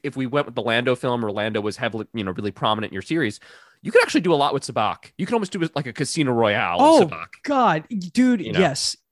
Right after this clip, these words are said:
Speaker 2: Yes, I would, I would kill for that episode. The h-, card
Speaker 1: Yeah.
Speaker 2: game, that there's something else going on while the card game's going on, but the card game is the most important thing happening at that moment because it means life and death.
Speaker 1: Yeah.
Speaker 2: Beautiful.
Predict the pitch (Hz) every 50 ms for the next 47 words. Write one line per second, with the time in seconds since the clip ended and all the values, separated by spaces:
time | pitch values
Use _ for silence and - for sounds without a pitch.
0 | _ - 196 160 180 156 120 - - - - - 180 185 214 220 196 214 208 180
1 | - _ _ _ - _ - 185 185 208 220 214 202 214 196 160 151 _ _ _
2 | _ _ _ _ _ _ - - - - 254 240 220 190 - - 170 139 113 90
3 | - - - 165 - 151 143 - - 98 95 - - - _ _ _ _ _ _
4 | _ _ _ _ _ _ _ _ _ - 185 165 - - - - 226 240 240 233
5 | 208 233 220 214 208 214 214 208 208 - - - 190 175 180 185 185 - 175 160
6 | - - - - 170 185 - 208 185 175 175 180 170 - - - 180 175 175 170
7 | 165 165 165 160 156 156 156 160 151 156 156 160 160 170 156 - 175 170 165 156
8 | 160 160 160 156 147 175 165 156 156 156 160 165 170 165 160 - 143 - - 175
9 | 170 156 165 165 165 156 151 139 139 151 147 151 151 160 156 - - 151 151 143
10 | - - 180 175 - - 147 - - 156 147 143 143 151 147 147 - 170 175 175
11 | 175 160 156 - 160 160 - - 165 160 165 170 165 - 170 - 170 151 156 139
12 | - 160 156 143 151 151 156 160 160 - - 143 143 131 - - - - - _
13 | _ _ _ _ _ _ _ _ _ _ _ _ _ _ - 139 156 170 156 139
14 | - - - - - _ _